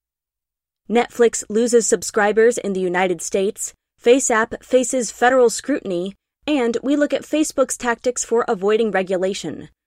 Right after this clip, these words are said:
Here's your Daily Crunch for July eighteenth, two thousand nineteen. First up, Netflix's price hikes might finally be convincing some consumers to unsubscribe.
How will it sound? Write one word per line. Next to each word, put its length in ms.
Here's 220
your 80
Daily 240
Crunch 320
for 140
July 360
eighteenth, 580
two 180
thousand 380
nineteen. 600
First 320
up, 180
Netflix's 600
price 320
hikes 340
might 220
finally 480
be 160
convincing 500
some 240
consumers 640
to 180
unsubscribe. 840